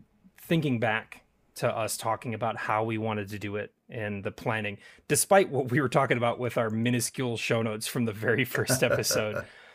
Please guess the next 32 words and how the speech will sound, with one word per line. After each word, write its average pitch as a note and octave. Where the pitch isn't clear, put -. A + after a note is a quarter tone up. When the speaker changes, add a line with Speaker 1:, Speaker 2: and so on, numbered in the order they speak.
Speaker 1:
There D3+
was C#3
a B2+
lot B2
of B2
talk A#2+
in B2+
our, A2
in A#2+
our G#2+
personal C3+
channels A2
about, A2+
like, A#2
how A#2+
to D3+
go B2
about A#2
this A#2+
idea, A2
like, A#2+
how B2+
to A#2+
make A#2
sure A#2
we're A#2
not A2
stepping A#2+
over A#2
each A2
other. A2
Eh, G#2+